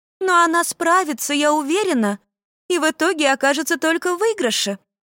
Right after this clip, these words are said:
Вспомни, что ей, в конце концов, принадлежит половина вашей с Олегом компании. Как она будет управлять своими активами?» «Ну, знаешь, я-то в Европе не учился».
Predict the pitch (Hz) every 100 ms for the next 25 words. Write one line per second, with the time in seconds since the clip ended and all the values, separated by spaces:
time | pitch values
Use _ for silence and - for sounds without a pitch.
0 | _ - - - 415 403 285 254 240 -
1 | 285 254 359 370 285 269 330 320 294 285
2 | 415 427 - _ _ - 370 359 302 339
3 | 349 - 330 311 285 349 427 277 277 -
4 | 359 370 349 370 359 392 381 453 403 233
5 | 185 - _ _ _ _ _ - 269 262
6 | 269 254 254 233 403 381 269 - 262 302
7 | 285 254 320 - 349 359 370 370 - -
8 | 427 226 185 - _ _ _ _ _ _
9 | - 170 190 262 254 247 202 160 - -
10 | _ _ - 185 208 196 185 196 208 220
11 | 190 185 185 - 294 302 - 156